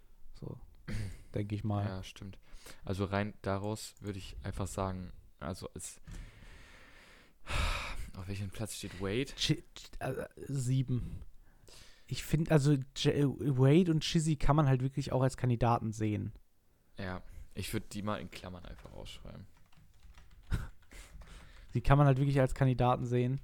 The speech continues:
Speaker 1: Aber ich find's halt wirklich nicht leicht, so, weil irgendwie hat mi-, hat mich so, die, die haben mich halt nicht überzeugt, irgendwie.
Speaker 2: Ja, genau.
Speaker 1: Äh,
Speaker 2: Generell
Speaker 1: Chisholm
Speaker 2: die
Speaker 1: halt
Speaker 2: Spieler, die dieses Jahr erfo-, äh, ja, d-, man könnte halt sagen, du nimmst einen Ratajski und de Sousa noch mit rein, einer von denen,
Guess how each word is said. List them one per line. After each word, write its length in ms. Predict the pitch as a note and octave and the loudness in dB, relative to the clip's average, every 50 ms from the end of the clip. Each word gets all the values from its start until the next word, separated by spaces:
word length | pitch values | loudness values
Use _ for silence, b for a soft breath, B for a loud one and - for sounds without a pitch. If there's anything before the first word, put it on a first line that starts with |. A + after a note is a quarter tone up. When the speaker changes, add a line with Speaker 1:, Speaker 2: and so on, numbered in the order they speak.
| B B B B B | B B B B B
Speaker 1:
Aber 120 | B C#3 C#3+ | B 6 6
ich 60 | C#3 | 8
find's 160 | D#3 E3+ D#3+ | 8 8 8
halt 180 | E3+ D3+ B2 B2 | 8 8 8 8
wirklich 240 | D3+ D3 D3+ - - | 4 4 2 0 -2
nicht 180 | C#3+ - - | -2 -2 2
leicht, 480 | B2 C3+ C3 C3 A#2+ A2+ - - - - - - | 4 6 6 8 6 4 2 -4 -10 -12 -8 -2
so, 80 | - B2 | 2 4
weil 320 | B2 B2 B2 A#2+ A#2+ B2+ - - | 6 6 6 6 4 0 -2 -2
irgendwie 300 | - C#3+ C#3+ C#3+ C3+ C3+ | 0 2 4 4 6 6
hat 100 | C3 - | 4 4
mi-, 120 | - D3+ A#2+ | 4 4 6
hat 200 | C3+ C3+ D3 - | 6 6 6 4
mich 160 | D3+ C#3 - | 2 0 0
so, 140 | - D3 - - - - | -2 -6 -8 -8 -8 -6
die, 120 | D3 - C#3 | -4 0 4
die 120 | C#3 D3 | 6 6
haben 60 | D3 D#3+ | 6 6
mich 100 | D3 - | 6 6
halt 120 | D3 C3+ | 4 4
nicht 100 | D3 - | 4 4
überzeugt, 560 | D3+ C#3 C3+ - - - C#3+ C3+ A#2 - - - - - | 6 6 6 4 6 4 6 6 4 0 -6 -16 -16 -10
irgendwie. 320 | - - A2+ A#2 A2 A2+ B2 B2+ - - G#2+ G2+ G2 | -4 0 0 0 2 0 -2 -4 -6 -8 -14 -14 -12
Speaker 2:
Ja, 80 | F#2 F2+ | -12 -12
genau. 320 | F2 - F#2 F#2 F2+ F#2 F#2+ - | -12 -12 -12 -12 -12 -12 -12 -12
Speaker 1:
Äh, 60 | - - - - A#2+ C3 - B B B B B B B | -12 -12 -12 -12 -12 -14 -14 B B B B B B B
Speaker 2:
Generell 180 | - G2 G2 | -2 4 6
Speaker 1:
Chisholm 200 | - D#3+ D#3 D#3+ | 8 8 10 10
Speaker 2:
die 100 | D#3+ D3 | 8 8
Speaker 1:
halt 140 | C3+ C#3 C#3+ A2+ | 8 8 6 4
Speaker 2:
Spieler, 100 | G2+ F#2 | 2 -2
die 180 | F#2+ F#2+ F#2+ F#2 | -4 -4 -6 -6
dieses 240 | G2 G2 - - - | -6 -6 -6 -6 -6
Jahr 240 | G2 F#2 F#2 E2+ - - - - - | -4 -4 -4 -6 -6 -6 -8 -8 -8
erfo-, 280 | - F#2 - - - - - | -10 -10 -10 -10 -12 -10 -8
äh, 180 | - G2 F2+ D2 - - F2+ | -8 -8 -8 -8 -8 -8 -6
ja, 200 | F#2 F#2+ G#2 G#2 B B B B B B B B B B B - - | -2 -2 -2 -2 B B B B B B B B B B B -10 -10
d-, 60 | - - - - - | -10 -10 -10 -10 -6
man 140 | - F#2+ F#2 | -4 -2 0
könnte 240 | - G#2+ G#2 G#2 G#2+ | 2 2 2 2 0
halt 100 | G#2+ - | -2 0
sagen, 300 | - G2+ G2 G2 G2 - - - | 0 0 0 0 -2 -6 -8 -6
du 80 | - | -6
nimmst 240 | F#2+ F#2+ G#2 - - | -6 -4 -6 -6 -8
einen 140 | G#2 G2 - - - | -8 -8 -10 -12 -12
Ratajski 540 | - F#2 - - G#2 G2 G#2+ G#2 - - F2+ | -10 -8 -6 -4 -2 -2 -4 -4 -6 -6 -6
und 180 | G2 F#2+ F#2 | -6 -6 -6
de 80 | - F#2 | -6 -6
Sousa 320 | - - G#2 G#2+ - A2 | -6 -6 -6 -6 -4 -4
noch 140 | F#2 F#2 F2+ | -6 -6 -6
mit 180 | G2+ F#2+ G2 - | -6 -6 -4 -2
rein, 280 | G2 G2 G#2 A#2 B2+ - - - - - - - - - | -2 0 0 -2 -6 -10 -14 -20 -20 -20 -16 -12 -6 -2
einer 180 | F#2+ F#2+ G2+ | -2 0 0
von 220 | G2 - - G2 F#2 | -2 -2 -4 -4 -4
denen, 280 | - G2 G2+ A2+ B2 | -2 -4 -4 -4 -6